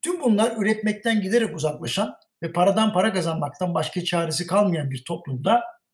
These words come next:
doğal karşılanması gereken ayrıntılar. Kur, faiz,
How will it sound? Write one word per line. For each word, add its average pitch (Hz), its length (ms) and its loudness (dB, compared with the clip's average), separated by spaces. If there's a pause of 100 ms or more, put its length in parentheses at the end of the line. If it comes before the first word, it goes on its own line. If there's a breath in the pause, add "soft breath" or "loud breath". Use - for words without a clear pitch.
(160)
doğal 175 280 6
karşılanması 135 640 -4
gereken 143 320 -2
ayrıntılar. 135 520 -4 (640)
Kur, 190 380 4 (360)
faiz, 170 680 6